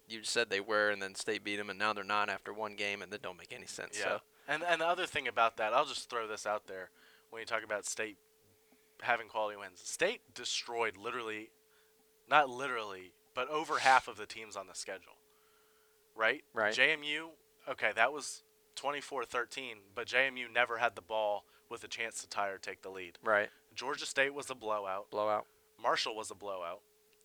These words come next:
Speaker 1: Close enough.
Speaker 2: Virginia was a two-touchdown game, but they scored a garbage time touchdown.
Speaker 1: Right.
Speaker 2: So that was basically a three-touchdown game. Boston College, you were up twenty-eight to three
Speaker 1: Yep.
Speaker 2: in the third quarter before you fell asleep.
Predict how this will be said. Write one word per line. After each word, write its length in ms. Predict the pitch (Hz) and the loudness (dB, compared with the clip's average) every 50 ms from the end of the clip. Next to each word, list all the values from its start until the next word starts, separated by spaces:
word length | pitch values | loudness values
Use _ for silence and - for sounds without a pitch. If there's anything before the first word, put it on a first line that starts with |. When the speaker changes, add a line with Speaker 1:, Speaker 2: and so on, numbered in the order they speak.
| _ - | _ -8
Speaker 1:
Close 240 | - 123 113 - 120 | -4 -4 -2 0 0
enough. 140 | 135 156 170 | 0 0 0
Speaker 2:
Virginia 220 | 170 165 156 147 139 135 | -2 -4 -4 -6 -10 -6
was 320 | 123 123 120 113 - - - _ _ - | -4 -2 -2 -2 -4 -10 -12 _ _ -8
a 100 | 131 117 | -8 -6
two-touchdown 680 | - - 147 139 123 143 135 - - - 131 123 113 | -6 -6 -6 -2 0 0 0 0 0 -2 -2 -2 0
game, 200 | 110 117 120 120 110 | 0 0 0 0 -2
but 120 | 117 - | -6 -6
they 100 | 117 113 | -6 -6
scored 300 | - - - 123 117 107 | -6 -6 -6 -6 -6 -6
a 40 | 104 | -4
garbage 380 | - 104 104 107 98 98 - | -4 -2 -4 -4 -4 -8 -8
time 220 | - 104 98 92 90 | -8 -6 -8 -8 -6
touchdown. 460 | - 101 101 - - 95 85 87 90 _ _ _ _ _ _ | -8 -8 -8 -8 -10 -10 -12 -12 -14 _ _ _ _ _ _
Speaker 1:
Right. 280 | 117 107 104 104 104 - _ _ _ | 2 4 4 4 2 -2 _ _ _
Speaker 2:
So 180 | - - 123 | -12 -10 2
that 160 | 113 120 131 143 | 4 4 4 4
was 160 | 139 110 95 | 2 -4 -4
basically 460 | - 120 123 - - 110 113 113 110 | -4 -4 -4 -4 -6 -6 -6 -6 -6
a 20 | |
three-touchdown 560 | - - 117 113 - 113 104 - - 104 101 101 | -6 -6 -8 -6 -6 -6 -8 -6 -8 -10 -10 -8
game. 240 | 98 101 101 98 95 | -8 -10 -10 -2 4
Boston 340 | 117 127 151 - - 147 127 | 4 4 4 4 0 -6 -2
College, 300 | - 135 139 135 127 113 | 0 2 2 2 0 -2
you 60 | 113 | -4
were 80 | 117 | -2
up 140 | 117 113 - | -4 -4 -4
twenty-eight 480 | - - 123 120 120 117 113 110 110 - | -10 -8 -8 -6 -4 -4 -4 -4 -4 -6
to 80 | 107 | -14
three 340 | - - - 107 107 110 113 - _ - - - - | -16 -10 -6 -6 -6 -6 -8 -12 _ -20 -20 -12 -4
Speaker 1:
Yep. 200 | 107 110 110 - | 0 0 0 0
Speaker 2:
in 120 | 117 117 113 | -4 -8 -10
the 80 | 107 | -8
third 240 | - - 117 110 104 | -6 -4 -4 -4 -6
quarter 280 | - - 117 117 110 110 | -8 -6 -6 -6 -6 -6
before 380 | 92 104 - - - 110 104 | -10 -12 -14 -10 -8 -8 -8
you 60 | 104 | -8
fell 220 | 98 - 107 101 98 | -8 -6 -6 -6 -6
asleep. 440 | - - - - 123 113 101 98 | -8 -10 -12 -10 -8 -10 -10 -12